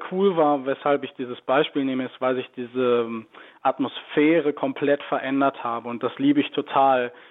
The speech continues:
wenn, äh, Menschen kommen und sie haben dieses feste Bild, ähm, davon, dass sie bestraft werden, dass ich ihnen irgendwas aufzwingen will. Und alles, was ich für sie habe, ist, "Ey, du bist geliebt, du bist,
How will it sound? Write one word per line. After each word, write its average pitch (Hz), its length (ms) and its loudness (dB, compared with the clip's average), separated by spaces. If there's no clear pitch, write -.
wenn, 120 480 -6
äh, 120 360 -2
Menschen 151 420 0
kommen 160 320 0
und 139 140 -2
sie 131 100 -6
haben 143 300 0
dieses 127 200 -8
feste 147 340 -2
Bild, 139 460 2
ähm, 123 480 -2
davon, 143 440 0
dass 131 140 0
sie 127 520 -4
bestraft 135 840 0
werden, 165 720 0
dass 123 220 -2
ich 147 200 -8
ihnen 143 200 4
irgendwas 147 360 4
aufzwingen 135 580 -2
will. 123 160 2
Und 123 120 0
alles, 143 200 4
was 147 180 0
ich 143 120 -10
für 170 180 0
sie 139 100 0
habe, 143 280 2
ist, 135 160 -6
"Ey, 139 120 2
du 139 120 -2
bist 143 240 -4
geliebt, 143 480 0
du 131 60 -2
bist, 127 200 -8